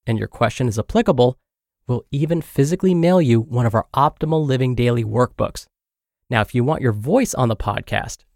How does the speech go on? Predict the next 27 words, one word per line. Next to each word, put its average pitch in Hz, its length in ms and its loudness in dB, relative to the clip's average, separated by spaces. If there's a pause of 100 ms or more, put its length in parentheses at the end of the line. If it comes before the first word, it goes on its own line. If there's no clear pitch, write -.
just - 220 -2
come 160 200 0
by 131 300 0
O 143 220 4
L 180 160 0
D 196 160 -4
podcast 120 720 0 (180)
dot 117 300 -2
com 117 480 -2
slash 110 420 -4
ask, 117 380 -6 (320)
and 117 120 -4
you 110 80 -4
can 107 200 -8
record 170 420 0
your 190 80 -10
question 131 480 -2 (100)
straight - 420 0
from 160 140 -4
your - 100 -4
computer's 117 400 0
microphone. 104 540 -2 (520)
If 117 160 -2
you 127 60 4
don't 147 180 2
like 131 260 0
it, 180 140 2